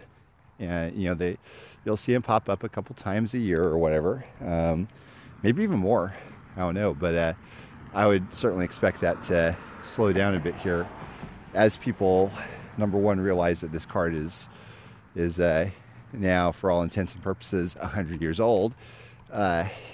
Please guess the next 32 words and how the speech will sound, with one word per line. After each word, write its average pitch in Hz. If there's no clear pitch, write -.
and 110
when 98
they 95
start 92
understanding 87
the 76
significance 90
of 80
the 80
card, 82
not 85
that 90
it's -
just -
his 90
first -
Yankees 95
card, 90
but, 80
you 85
know, 82
that 78
it 76
is 110
the 82
embodiment 80
of 82
the 87
Curse -
of 82
the 76
Bambino. 76